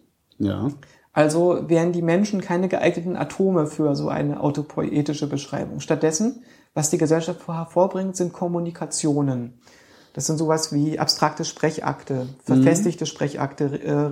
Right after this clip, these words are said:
Speaker 2: Regelmäßigkeiten, äh, Konformitäten, ähm, innerhalb der Gesellschaft.
Speaker 1: Ja.
Speaker 2: Und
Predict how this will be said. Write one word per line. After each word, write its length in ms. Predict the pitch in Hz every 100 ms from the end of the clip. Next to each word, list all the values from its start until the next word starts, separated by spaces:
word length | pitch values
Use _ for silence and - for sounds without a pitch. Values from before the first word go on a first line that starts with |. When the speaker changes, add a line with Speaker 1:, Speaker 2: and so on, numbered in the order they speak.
| 147
Speaker 2:
Regelmäßigkeiten, 1040 | 165 170 180 156 156 160 - 143 147 156 156
äh, 200 | - -
Konformitäten, 1080 | - 156 147 - 160 151 - 160 156 156 147 - - _ _ _ - -
ähm, 340 | 143 139 139
innerhalb 300 | 165 170 151
der 100 | 147
Gesellschaft. 500 | 131 143 135 135 139
Speaker 1:
Ja. 200 | 113 92 - _ _ _
Speaker 2:
Und 340 | 156 160 -